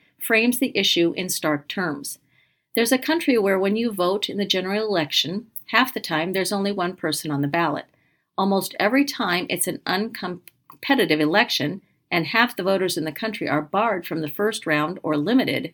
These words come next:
Gruber said. "And even the voters that can participate are segregated into warring camps.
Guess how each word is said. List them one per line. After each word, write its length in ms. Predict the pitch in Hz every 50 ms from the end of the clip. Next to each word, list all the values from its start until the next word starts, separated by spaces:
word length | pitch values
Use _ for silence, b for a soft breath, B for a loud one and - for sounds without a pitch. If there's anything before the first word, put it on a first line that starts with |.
| _ _
Gruber 300 | - 147 143 - - -
said. 340 | - - - 113 160 208 - _ _ _ _ _ _ _ _ _ _ -
"And 100 | 208 233
even 220 | 254 262 285 262
the 80 | 254 226
voters 400 | 208 226 254 269 254 202 175 -
that 160 | 180 170 -
can 300 | - - 247 285 330 -
participate 640 | 190 165 - 156 147 - - - 165 156 175 - -
are 140 | - 180 170
segregated 640 | - - 202 214 220 220 220 196 160 151 170 170 - -
into 280 | 165 175 175 - 202 202
warring 400 | 165 151 151 156 151 160 165 156
camps. 520 | - - 185 160 - - - - - -